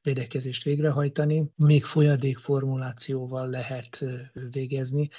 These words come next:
hiszen nincs olyan levélfedettség, hogy granulátumot kelljen alkalmazni. Általánosságban azt mondhatjuk, hogy nagy kiterjedésű lárvategyésző helyeket védjük meg, amik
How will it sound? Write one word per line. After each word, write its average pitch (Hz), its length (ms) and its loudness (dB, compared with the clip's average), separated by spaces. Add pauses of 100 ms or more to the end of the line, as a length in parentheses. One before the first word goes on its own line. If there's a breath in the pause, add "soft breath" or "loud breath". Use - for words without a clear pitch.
(140 loud breath)
hiszen 131 300 -2
nincs 143 240 4
olyan 127 220 -2
levélfedettség, 123 840 -6
hogy 123 140 -6
granulátumot 120 720 -12
kelljen 120 440 -12
alkalmazni. 131 840 -6 (120)
Általánosságban 156 1000 4
azt 147 140 -2
mondhatjuk, 147 380 0
hogy 143 120 2
nagy 151 220 2
kiterjedésű 135 880 0
lárvategyésző 131 840 -4
helyeket 139 720 -6 (120)
védjük 139 440 2
meg, 147 420 -2
amik 135 540 0